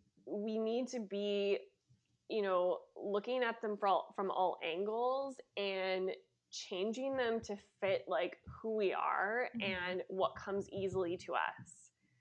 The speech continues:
Speaker 1: Um, 'cause there's a very big difference between, you know, doing something that makes you feel uncomfortable because it's new versus doing something that really just, like, does not sit well with you or is just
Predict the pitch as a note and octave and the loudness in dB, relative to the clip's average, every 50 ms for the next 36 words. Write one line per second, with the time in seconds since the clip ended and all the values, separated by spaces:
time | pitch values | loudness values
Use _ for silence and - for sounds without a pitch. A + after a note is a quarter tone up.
0 | _ _ _ _ _ _ - G3 F#3+ F#3+ F#3 F#3 D#3 D3 - A3 G#3+ A3+ A#3 A#3 | _ _ _ _ _ _ 0 2 4 4 4 2 0 -2 -2 0 2 4 4 4
1 | A3 G#3+ G#3 G#3 A3 A3+ A#3 A3+ G#3+ G3+ G3+ G3+ G3+ G3+ - G3 F#3+ F#3+ G3 - | 4 2 4 4 4 4 6 6 4 4 4 2 0 0 0 0 -2 -2 -2 -2
2 | - F#3 - - G3 F#3+ F#3+ F#3 F#3 F#3 F3+ F#3 F#3+ - _ _ _ _ _ _ | -6 -6 -6 -4 -2 0 0 0 0 0 -2 -4 -6 -8 _ _ _ _ _ _
3 | _ _ - G3+ G3 F#3+ F#3 F#3 F#3 F#3 F3 - - - _ - - G3 F3+ - | _ _ -2 0 2 2 2 2 2 2 0 -2 -4 -8 _ -12 -10 -8 -4 0
4 | G#3 G#3 B3 C4 A#3+ A#3 A3 - A3 G3+ G3 G#3 G3+ - G3 G3 F#3+ F#3 F#3+ F#3+ | 0 2 2 2 0 -2 -2 -2 -2 0 0 0 -2 0 0 0 2 2 0 0
5 | F#3 F3+ - - - F3 F3 F3+ F#3 F#3 - - F#3+ F#3+ F#3 F#3 F#3+ F#3 F#3+ - | 0 0 -2 -2 -2 -4 -4 -4 -4 -6 -8 -6 -4 -2 0 0 0 -2 -2 -2
6 | F#3+ F3+ F3 E3+ - - F3 F3 - - - F#3 D#3 F3+ - - A3 A#3 C4 C#4 | -2 0 0 0 0 -4 -6 -6 -8 -6 -6 -4 -4 -4 -4 -2 -2 0 2 2
7 | C#4+ C#4+ C#4+ A#3+ A#3+ G3+ - - - B2 - - - - F3+ F#3 E3+ E3 E3 - | 2 2 2 0 -4 8 12 12 12 12 10 4 -4 -8 -8 -6 -4 -4 -2 -2
8 | F3 G3+ B3 - D#4+ - - - - - F#3+ - - G#3 G#3 G#3+ G#3+ A3 A3 A3+ | 0 0 0 0 0 -4 -2 0 0 0 0 -2 -6 -2 0 0 0 0 0 -6
9 | G#3 - - F#3 F3 G3 G#3+ A3+ B3 C#4 C4+ C#4+ D4 D#4+ F4 E4+ D#4+ - - G#3 | -8 -6 -4 -2 0 0 0 0 0 -2 -2 -2 -2 -2 -2 -2 -2 -2 -4 -2
10 | F#3 G3 G#3+ G#3 A#3+ C4 C4 A3+ G3+ G3+ G3+ - G3+ F#3+ F#3 F#3+ F3+ - - G3+ | 2 4 4 4 4 2 -2 -2 -2 -2 -2 0 0 0 0 -2 -8 -4 0 2
11 | F#3 F#3 F#3+ F#3 F#3+ F#3 - F3+ - - - - - F3+ - - - G3 G#3+ A3 | 2 2 2 0 0 0 0 0 -2 -4 -4 -4 0 0 0 2 2 4 4 4
12 | A3+ A#3+ B3 B3+ C4 B3 B3+ C4 C4+ C4 C4+ C4+ C4+ C4+ - - - - - G3 | 4 4 2 2 0 -2 -6 -6 -6 -4 -2 -2 0 0 -2 -2 -2 -2 0 2
13 | G3 G3 F#3+ G3 G3 F#3+ F3+ - - - - C3 G3 G3 F#3 F3+ - G#3 F#3 F#3 | 2 2 2 2 2 0 0 -2 -4 -4 -4 -4 -2 -4 -4 -4 -4 -2 -2 -2
14 | G3+ - - | -2 -6 -12